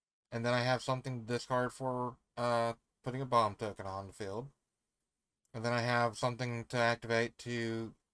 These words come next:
get something in the graveyard to burn my opponent, and so on and so forth.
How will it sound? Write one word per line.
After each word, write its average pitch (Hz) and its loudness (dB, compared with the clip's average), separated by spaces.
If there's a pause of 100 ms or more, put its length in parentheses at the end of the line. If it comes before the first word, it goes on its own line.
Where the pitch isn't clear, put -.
(120)
get 113 -2
something 113 -4
in 113 -4
the 107 -10
graveyard 117 2
to 113 -10
burn 107 -2
my 104 -2
opponent, 107 -2
and 113 -8
so 110 -4
on 107 -2
and 120 -8
so 110 -2
forth. - -20